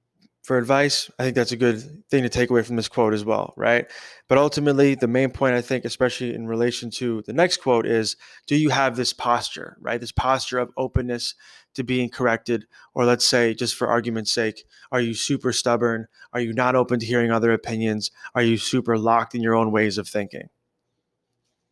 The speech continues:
And working to alter that if the answer is yes for all those. So that's one side of the spectrum a little bit, right? Let's be a little bit less stubborn, a little more open.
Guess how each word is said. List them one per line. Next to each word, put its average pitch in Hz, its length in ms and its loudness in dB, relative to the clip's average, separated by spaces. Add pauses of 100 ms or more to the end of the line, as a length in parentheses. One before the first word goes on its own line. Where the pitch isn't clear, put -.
(760)
And 113 380 0 (240)
working 123 340 0
to 123 120 2
alter 117 240 2
that 107 160 4
if 107 80 -6
the 117 120 0
answer 110 260 -2
is 98 120 -4
yes 110 240 0
for - 140 -6
all - 100 -2
those. - 380 -6 (1700)
So 123 300 4
that's 143 180 4
one 165 160 4
side 135 160 2
of 120 40 4
the 113 60 0
spectrum 113 420 -4
a - 20 -6
little 113 180 -6
bit, - 180 -6
right? 131 260 2 (240)
Let's - 180 -4
be 139 160 2
a 135 60 4
little 139 180 4
bit 123 140 -4
less 123 180 0
stubborn, 156 340 2
a 131 40 -2
little 127 160 0
more 123 160 2
open. 127 400 0